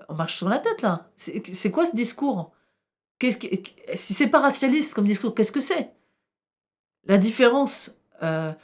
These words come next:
je suis, je suis plus proche, moi, d'un ch'ti qui est pas d'origine maghrébine que d'un, que d'un Maghrébin qui est à Marseille. Je suis même tellement française que je suis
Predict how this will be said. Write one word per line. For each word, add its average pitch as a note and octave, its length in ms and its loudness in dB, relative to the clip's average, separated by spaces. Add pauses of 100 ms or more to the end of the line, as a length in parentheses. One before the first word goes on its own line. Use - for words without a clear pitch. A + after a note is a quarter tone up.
(160)
je - 100 -8
suis, A#3+ 200 -2
je - 60 0
suis A3+ 120 0
plus E4 280 4
proche, - 360 -2
moi, B3 460 0
d'un G3 200 2
ch'ti - 280 -4
qui G#3+ 100 0
est - 40 -2
pas G#3+ 100 4
d'origine G3 320 4
maghrébine G#3 680 2
que G3+ 100 -2
d'un, F#3 320 0 (420)
que - 100 -2
d'un G3+ 160 4
Maghrébin G3+ 500 4
qui A3 180 -2
est - 20 8
à E3+ 60 4
Marseille. A3+ 560 0 (720)
Je F#3 100 2
suis F#3 160 -2
même C4 200 0 (640)
tellement F#4 260 4
française E4+ 460 0
que B3+ 100 -6
je G3+ 60 -4
suis A3 200 -2